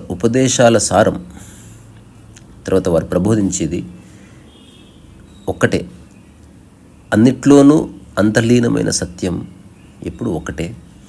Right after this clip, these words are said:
అది అందరికీ ప్రత్యక్షంగా అనుభవ సిద్ధమే.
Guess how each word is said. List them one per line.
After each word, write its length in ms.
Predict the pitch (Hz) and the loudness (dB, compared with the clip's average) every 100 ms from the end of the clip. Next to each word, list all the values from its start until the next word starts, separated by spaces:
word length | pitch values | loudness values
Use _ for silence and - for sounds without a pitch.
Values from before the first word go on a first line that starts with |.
| - - - - - - | -20 -20 -20 -20 -18 -2
అది 140 | 110 110 | 4 6
అందరికీ 380 | 107 127 123 | 6 4 0
ప్రత్యక్షంగా 680 | - 107 - - - 104 110 | -4 -4 -4 -6 -6 -4 -2
అనుభవ 320 | - 90 95 | -2 -2 -4
సిద్ధమే. 560 | 85 76 - 78 92 | -4 -6 -8 -10 -10